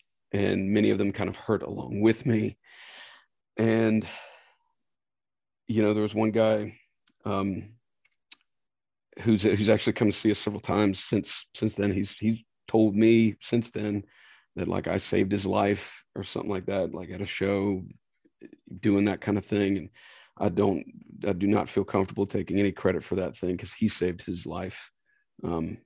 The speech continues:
I did not, but, um, you know, it's, it's really moving that he,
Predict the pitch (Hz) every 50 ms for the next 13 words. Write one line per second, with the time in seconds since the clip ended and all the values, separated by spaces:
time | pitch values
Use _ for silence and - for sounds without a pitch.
0 | _ _ _ _ _ _ _ _ _ _ _ - 87 95 95 101 98 90 78 71
1 | 82 78 - - _ _ - - 104 92 80 - - 98 90 85 87 82 95 92
2 | - _ _ _ _ _ _ _ _ _ _ - - - _ _ _ _ _ _
3 | _ _ _ _ _ _ _ _ _ _ _ _ _ _ _ _ _ - 104 104
4 | 95 92 92 92 92 67 90 98 - - - - _ _ _ _ _ _ _ -
5 | - - - 98 101 101 101 104 107 107 110 101 101 98 104 90 90 101 110 101
6 | 101 98 92 85 78 - - -